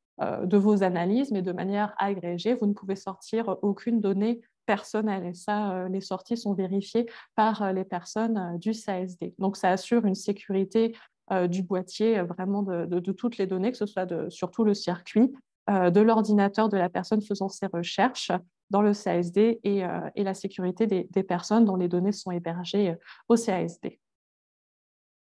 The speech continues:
Alors, concrètement, qu'est-ce qui se passe, euh, <laughs> quand on, quand un projet, euh,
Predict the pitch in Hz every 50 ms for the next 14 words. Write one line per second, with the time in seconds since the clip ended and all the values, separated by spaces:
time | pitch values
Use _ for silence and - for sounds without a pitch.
0 | _ _ _ _ _ _ _ _ _ _ _ _ _ _ _ _ _ _ _ _
1 | _ _ - 226 214 202 180 202 - - _ _ _ _ _ _ _ _ _ -
2 | - 240 233 - 226 214 214 226 262 311 302 - 233 214 220 - - - 202 208
3 | - - 226 220 247 254 254 - - 214 202 196 190 185 185 180 175 165 - -
4 | 226 - - _ _ _ - 226 208 208 - 214 196 196 190 185 180 175 _ _
5 | _ _ - 208 202 - 196 190 190 - - 208 208 190 214 214 226 220 202 175
6 | 170 165 165